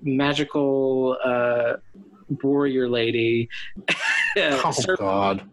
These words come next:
Speaker 1: ser-, servant, and they'll know how to deal with this. So bye.
Speaker 2: Yeah.
Speaker 1: Yeah. <laughs> It, it just is like,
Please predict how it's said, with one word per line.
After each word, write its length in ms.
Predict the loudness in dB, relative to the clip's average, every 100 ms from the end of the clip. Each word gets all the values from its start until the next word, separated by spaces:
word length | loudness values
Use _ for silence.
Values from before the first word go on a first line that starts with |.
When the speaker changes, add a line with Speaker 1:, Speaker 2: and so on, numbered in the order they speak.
| -4 -2
Speaker 1:
ser-, 140 | -2
servant, 680 | 0 2 2 2 0 -2 -8 -12 -12 -4
and 680 | 0 2 2 2 2 0 -4 -18 -8
they'll 240 | 0 2 2
know 120 | 2
how 140 | 2
to 80 | 2
deal 220 | 0 0
with 140 | 0 0
this. 420 | 0 0 -2 -4 -12 -18 _ -2
So 440 | 0 2 0 0
bye. 440 | -2 0 0 -4 -8 -16 -14 -2
Speaker 2:
Yeah. 200 | 2 2
Speaker 1:
Yeah. 260 | 0 -4 -10 -20 -20 _ -4
<laughs> 80 | -2 -2 -2 -2
It, 320 | -2 -2 -2
it 140 | -2
just 200 | -2 -2
is 120 | 0 0
like, 260 | 0 -2